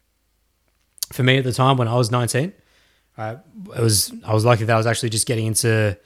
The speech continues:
uh, a serious relationship, relationship at that time, but the previous erectile dysfunction was in casual relationships.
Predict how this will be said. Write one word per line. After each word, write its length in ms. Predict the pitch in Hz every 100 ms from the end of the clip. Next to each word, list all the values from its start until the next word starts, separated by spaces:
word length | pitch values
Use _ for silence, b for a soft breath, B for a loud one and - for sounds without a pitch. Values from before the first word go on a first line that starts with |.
| b b b b -
uh, 100 | 113
a 40 | 107
serious 320 | 135 123 -
relationship, 480 | 123 110 104 135 202 185
relationship 420 | 131 117 110 120
at 160 | 117 107
that 180 | 110 104
time, 360 | - 139 113
but 260 | 104 104 147
the 60 | 110
previous 680 | - 120 110 104 - - - -
erectile 320 | 113 104 101
dysfunction 420 | 98 104 101 107
was 160 | 101 98
in 120 | 98
casual 340 | - 143 120
relationships. 680 | 104 95 92 98 92 110